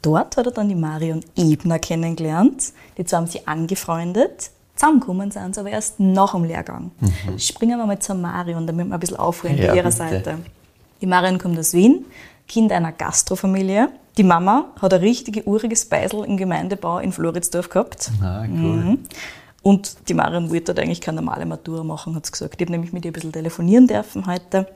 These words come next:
Speaker 1: und sie hat ein bisschen ihre Geschichte erzählt und natürlich die von Manfred auch dazu. Sie hat also keine normale Matura machen wollen,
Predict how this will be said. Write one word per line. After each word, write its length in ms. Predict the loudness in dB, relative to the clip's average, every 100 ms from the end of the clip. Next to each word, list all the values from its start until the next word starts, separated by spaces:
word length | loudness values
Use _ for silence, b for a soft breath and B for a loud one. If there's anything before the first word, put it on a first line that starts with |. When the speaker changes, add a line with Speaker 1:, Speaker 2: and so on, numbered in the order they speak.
| -12
Speaker 1:
und 100 | -6
sie 60 | -6
hat 80 |
ein 80 | -6
bisschen 200 | -8 -6
ihre 80 | -6
Geschichte 400 | -4 -4 -6 -6
erzählt 320 | -6 -6 -4
und 60 | -4
natürlich 380 | -4 -4 -8 -8
die 120 | -10
von 160 | -10 -14
Manfred 420 | -14 -16 -10 -8
auch 60 |
dazu. 260 | -6 -6 -8 -8 -14 _ _ _ _ -14 2
Sie 160 | 6
hat 260 | 6 4 2
also 180 | 2 2
keine 220 | 2 6
normale 300 | 8 8 6
Matura 320 | 4 2 0
machen 340 | 0 -4 -6 -6
wollen, 300 | -6 -6